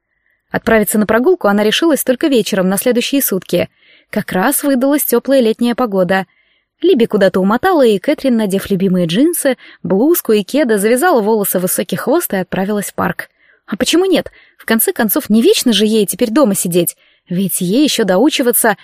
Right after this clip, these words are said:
а институт Бризаль прогулов не любит. После фисташкового мороженого и стаканчика газировки настроение ещё немного улучшилось.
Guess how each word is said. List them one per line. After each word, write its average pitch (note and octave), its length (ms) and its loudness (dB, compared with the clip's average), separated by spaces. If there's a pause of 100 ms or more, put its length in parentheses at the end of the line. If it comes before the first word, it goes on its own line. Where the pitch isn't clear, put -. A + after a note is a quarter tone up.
(180)
а G3+ 120 -2
институт D4+ 400 0
Бризаль B3 440 2
прогулов A#3+ 540 -2
не C4+ 100 4
любит. A3+ 380 0 (580)
После A3 280 0
фисташкового F#3 760 0
мороженого G#3 520 0
и F#3 80 0
стаканчика G#3 520 -4
газировки C#4 500 -2
настроение B3+ 560 0
ещё A#3+ 260 -2
немного G3+ 380 0
улучшилось. G3 640 0